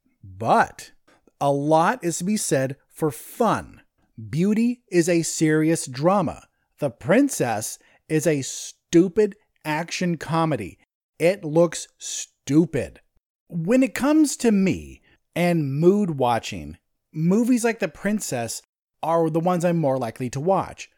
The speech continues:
I, I recently watched Sing two and Sonic two. Both were just okay. The first ones were better, but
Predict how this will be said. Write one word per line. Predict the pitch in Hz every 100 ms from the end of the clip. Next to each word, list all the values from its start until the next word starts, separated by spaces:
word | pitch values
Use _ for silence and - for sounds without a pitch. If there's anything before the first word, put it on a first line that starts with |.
| _ _ -
I, | 156 -
I | 156
recently | 151 160 160 180 151
watched | 151 143 143 - -
Sing | - 175 160 143 127
two | 165 165 165 170 -
and | 139 131 127
Sonic | - 165 220 240 -
two. | 131 101 90 - _ _ 135
Both | 233 302
were | 302
just | 269 220 -
okay. | 165 160 127 131 135 139 - _ _ _
The | 156
first | - 240 220
ones | 202 165
were | 160
better, | 107 117 131 135 - _ _ - 117 -
but | 240 208 -